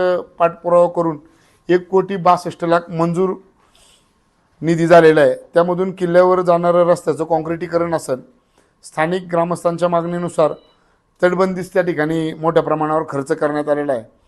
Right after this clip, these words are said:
सात लक्ष चोवीस हजार रुपयांचा रायरी मार्गे गेल्यानंतर जो लोखंड शिडी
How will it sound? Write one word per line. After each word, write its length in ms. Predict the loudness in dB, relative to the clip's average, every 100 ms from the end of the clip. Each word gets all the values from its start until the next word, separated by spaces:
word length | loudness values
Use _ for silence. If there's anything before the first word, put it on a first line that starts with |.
| _ _
सात 220 | -4 0 0
लक्ष 260 | -4 -6 -4 -4 -4 -12
चोवीस 460 | -6 -4 -2 -6 -8 -14 _ _ -6
हजार 240 | 2 4
रुपयांचा 600 | 2 2 -2 0 2 2 2 -4 _ _ _ _ _ _ _ _ _
रायरी 300 | 4 6 4
मार्गे 280 | 2 -2 -2
गेल्यानंतर 560 | -2 -2 -2 -2 -2 0
जो 260 | 2 2
लोखंड 400 | 2 0 -2 -2 -2
शिडी 340 | -2 -8 -8